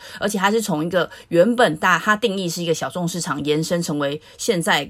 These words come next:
基本上很像是一个主流市场了。在很多创业课程或者是分享里面，就会有人去提到 Airbnb，因为它的 pitch deck 很厉害。就会，这个 pitch deck 就是所谓创业家需要向创投募资的这些投资人的简报档案。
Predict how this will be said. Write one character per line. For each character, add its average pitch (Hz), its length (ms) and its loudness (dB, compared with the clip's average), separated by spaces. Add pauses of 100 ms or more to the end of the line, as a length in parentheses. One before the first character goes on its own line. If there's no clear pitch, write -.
基 202 160 -4
本 180 160 -4
上 175 140 -6
很 156 160 -8
像 170 200 -2
是 175 120 -6
一 165 60 -6
个 160 80 0
主 - 160 -8
流 131 160 -12
市 175 160 -10
场 - 260 -10
了。 - 160 -20 (520)
在 330 160 0
很 185 180 0
多 240 220 6
创 262 220 -4
业 214 120 4
课 202 220 2
程 151 180 -2
或 185 160 0
者 180 60 4
是 202 140 -2
分 180 200 -2
享 147 200 -4
里 151 100 -6
面， 175 160 -4
就 196 100 -4
会 185 140 0
有 151 180 -2
人 139 160 -8
去 190 140 -8
提 147 160 -10
到 160 140 -2
Airbnb， 151 420 -6
因 185 160 -8
为 202 60 -2
它 185 120 -2
的 - 80 -10
pitch 156 140 -6
deck 139 240 -6
很 - 160 -14
厉 - 160 -12
害。 - 180 -12 (220)
就 175 140 -2
会， 185 180 -2 (260)
这 254 140 6
个 226 80 -2
pitch 240 120 0
deck 214 200 0
就 185 120 -10
是 185 60 -6
所 - 220 -4
谓 165 240 2
创 180 260 -6
业 170 160 -2
家 151 240 -2
需 156 220 -8
要 165 160 -2
向 160 340 -2 (240)
创 196 200 -4
投 165 120 -2
募 170 200 -2
资 170 180 -6
的 147 320 0
这 160 160 -10
些 156 320 0 (140)
投 147 160 -6
资 170 200 -6
人 143 320 -2
的 147 140 -2
简 147 180 -6
报 170 140 0
档 - 200 -8
案。 139 220 -6